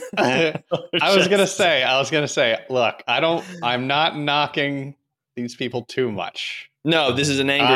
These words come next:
Speaker 2: I
Speaker 1: episode, so I'm just going
Speaker 2: It
Speaker 1: with
Speaker 2: is
Speaker 1: the
Speaker 2: an a-,
Speaker 1: anger.
Speaker 2: oh, I see, I see.
Speaker 1: Yeah.
Speaker 2: You're doing the angry
Speaker 1: It's the
Speaker 2: thing.
Speaker 1: undertones.
Speaker 2: If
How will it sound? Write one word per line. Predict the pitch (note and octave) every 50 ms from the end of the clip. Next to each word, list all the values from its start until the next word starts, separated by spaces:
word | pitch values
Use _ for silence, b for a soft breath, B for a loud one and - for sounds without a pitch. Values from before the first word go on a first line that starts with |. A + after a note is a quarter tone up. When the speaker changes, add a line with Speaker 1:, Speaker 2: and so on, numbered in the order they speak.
| C3+ -
Speaker 2:
I | D3+ D#3
Speaker 1:
episode, | D#3+ E3+ F3 F3 G#2 F#2+ F#2 F#2+
so | - A2 G#2 G#2+
I'm | G2+ G#2+ A2
just | G2+ G#2 -
going | A#2+ A2 A2 A2 A#2
Speaker 2:
It | C3
Speaker 1:
with | C3 C3
Speaker 2:
is | B2+ -
Speaker 1:
the | B2+
Speaker 2:
an | B2
a-, |
Speaker 1:
anger. | A#2+ B2 - A#2 A#2 A2+
Speaker 2:
oh, | A2
I | G#2 A2+ A#2
see, | A2 - A#2 G#2
I | F#2+ F#2+ G2
see. | - - G2+
Speaker 1:
Yeah. | G2 F#2+ F2 E2
Speaker 2:
You're | -
doing | G2 G#2+ A#2 A2 G2+
the | G#2 G#2
angry | G#2 G#2 G#2 G2+
Speaker 1:
It's | F#2+ G#2
the | G#2 G#2 A2
Speaker 2:
thing. | G2+ G2 A2+
Speaker 1:
undertones. | G2+ - - F#2 E2+ D#2 C2+ C2 - - - - _ _ _ _ _ _ _ _ _ _ _ _ _ _ _ _ _ _ _ _ _ _ _ _ _ _ _ -
Speaker 2:
If | A#2 A#2+ B2 B2 B2 - -